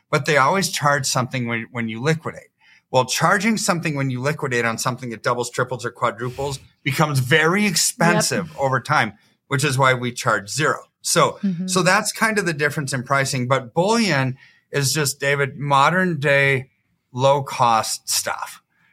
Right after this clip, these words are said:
Speaker 1: right?
Speaker 2: Mm-hmm.
Speaker 1: Because you have categories. You've got bullion, you've got semi-rare, and you've got rare coins.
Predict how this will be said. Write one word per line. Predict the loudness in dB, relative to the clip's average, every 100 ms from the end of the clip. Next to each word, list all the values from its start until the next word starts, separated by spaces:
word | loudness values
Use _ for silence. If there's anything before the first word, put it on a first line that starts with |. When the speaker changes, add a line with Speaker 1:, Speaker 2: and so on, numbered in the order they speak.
| 0
Speaker 1:
right? | 2 2
Speaker 2:
Mm-hmm. |
Speaker 1:
Because | 0 0 0 0
you | -2
have | 0 0 -2
categories. | -2 2 2 0 -6 -6
You've | -6
got | 0 2 0 -2
bullion, | 0 2 0 -2 -6
you've | -6
got | 0 0 0
semi-rare, | -2 0 2 2 2 0 0 2 4 2
and | 0 -6
you've | -6 0
got | 2 2
rare | 0 -2 -2
coins. | -4 -16 -20 -20